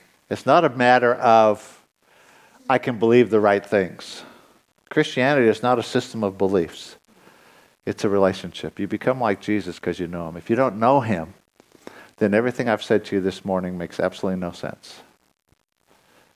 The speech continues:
It's not a matter of, "If I just try harder, if I change my behavior, behavior modification, I can be better." Let me tell you, you can't. It won't work. You will fail.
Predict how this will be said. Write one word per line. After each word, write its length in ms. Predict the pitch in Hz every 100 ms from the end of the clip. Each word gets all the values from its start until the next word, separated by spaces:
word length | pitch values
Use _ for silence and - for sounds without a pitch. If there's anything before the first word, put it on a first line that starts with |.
| _
It's 120 | -
not 160 | 120 139
a 40 |
matter 260 | 110 110 104
of, 220 | 95 113
"If 200 | - 110 -
I 200 | - 104
just 400 | - 151 147 -
try 320 | - - -
harder, 340 | - 95 87
if 180 | 90 92
I 100 | 104
change 420 | - - 151 160
my 100 | 143
behavior, 640 | 135 120 110 117 110 101 80 - - - - -
behavior 480 | 123 - 160 165
modification, 880 | 135 139 139 - 123 123 101 - 85 - _ _ _ - - - _ -
I 80 | 165
can 180 | 170
be 140 | 131 131
better." 500 | 110 113 92 90 - _ _ _ _ _
Let 80 | 127
me 80 | 160
tell 160 | 180 165
you, 80 |
you 120 | 120 123
can't. 460 | - 95 - - - _ _ _ _ _ _ _ _ _ _ _ _ _ _ _ _ -
It 60 |
won't 220 | 107 135 160
work. 320 | 107 - - _ _ _ _ -
You 140 | 117
will 100 | 170
fail. 420 | 170 110 90 101